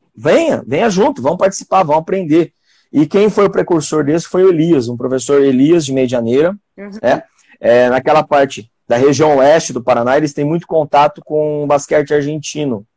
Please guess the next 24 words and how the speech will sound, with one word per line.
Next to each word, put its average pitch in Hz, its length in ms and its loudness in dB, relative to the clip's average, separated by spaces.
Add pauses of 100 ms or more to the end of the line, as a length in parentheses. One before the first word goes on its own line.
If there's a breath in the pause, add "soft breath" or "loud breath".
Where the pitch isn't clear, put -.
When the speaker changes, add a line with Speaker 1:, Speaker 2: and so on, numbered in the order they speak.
(560)
Speaker 1:
né? 127 240 -2 (340 soft breath)
Então, 147 420 0
ele 160 160 0
trouxe 151 400 0
essa 131 200 -2
ideia 143 580 2 (280)
e 117 60 -4
o 107 40 -6
pessoal 135 300 0
abraçou 143 500 2
realmente. 139 640 -2 (220)
E 127 120 2
essa 160 240 2
foi 165 160 -2
um 170 160 -2
dos, 160 400 -4
um 151 160 -4
dos, 156 440 -4
é, 117 160 0
como 127 160 -4
é 127 40 0
que 123 100 -16
se 117 100 -14
diz? 123 400 -4